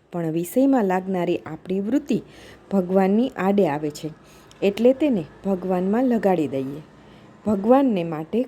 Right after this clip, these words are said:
ખરો પ્રેમ લાગવો જોઈએ. ભગવાન વગર નહીં ચાલે એવું આપણને લાગવું જોઈએ. જેનો આપણે સહવાસ કરીએ તેનો જ પ્રેમ આપણને લાગે છે.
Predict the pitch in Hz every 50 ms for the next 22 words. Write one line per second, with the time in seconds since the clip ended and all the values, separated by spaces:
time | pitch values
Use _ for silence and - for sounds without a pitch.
0 | - - - 233 269 294 302 294 - 233 190 170 151 143 143 131 135 156 156 156
1 | 143 143 - - 170 156 151 147 151 156 - - _ _ _ _ - - - -
2 | - - - - 196 196 208 233 262 277 269 277 285 285 277 311 302 277 233 202
3 | 190 202 233 262 294 277 - 185 151 143 147 147 143 143 _ _ _ _ - 170
4 | 175 180 185 180 185 180 170 170 - 180 185 196 214 240 269 277 240 202 160 156
5 | 165 196 220 214 208 - 151 139 143 139 135 143 - _ _ _ _ - _ _
6 | _ _ _ _ _ _ - _ - - - _ _ _ _ - - - - -
7 | - - - - - - - - - - - - - - - - - - - -
8 | - - - - - - - - - - - - - - - - - - - -
9 | - - - 226 214 233 269 311 330 - 311 294 294 277 247 202 - - 170 160
10 | 156 156 156 170 180 - - - 269 269 311 302 226 147 - - - _ _ 185
11 | 180 190 202 220 233 233 233 208 - - 185 170 156 147 135 135 - - 151 147
12 | 147 151 147 147 147 143 143 147 147 147 147 - 147 143